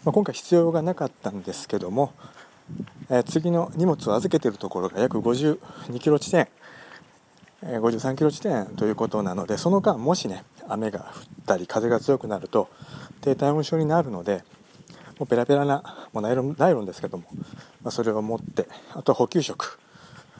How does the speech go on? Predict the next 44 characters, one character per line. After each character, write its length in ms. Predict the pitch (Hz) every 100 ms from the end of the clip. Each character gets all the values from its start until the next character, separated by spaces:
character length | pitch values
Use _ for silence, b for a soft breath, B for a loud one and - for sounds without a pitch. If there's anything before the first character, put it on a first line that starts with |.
| B -
で、 80 |
今 160 | 147 226
回 140 | 214
補 120 | 180 180
給 180 | 247
食、 380 | 214 139 - 98 B B B B
え 40 | - 110 107
ー、 40 |
マ 160 | 107 135
グ 180 | 143 151
オ 60 |
ン 100 | 107 - - _ - - -
十 120 | 120
キ 160 | - 151
ロ 80 | 123
に 100 | 98
一 200 | - 107
袋、 320 | - 117 - - - B B B B B B -
え 120 | 113
ー、 20 | 104
そ 100 | 110
れ 100 | 107
か 120 | 113
ら 220 | 135 - -
固 100 | 127
形 160 | 185 170
食 220 | 127 -
と 80 | 113
し 80 |
て 80 | -
は 40 | 139
も 100 | 98
う 20 |
カ 120 | 143
ロ 120 | 151
リ 80 | 147
ー 80 | 135
メ 120 | 127
イ 40 | -
ト、 160 | - - - - B B B B B B B B B _ - - - -
あ 180 | 139 185
と 300 | - 233 196
は 220 | 165 143
ね、 240 | 123 120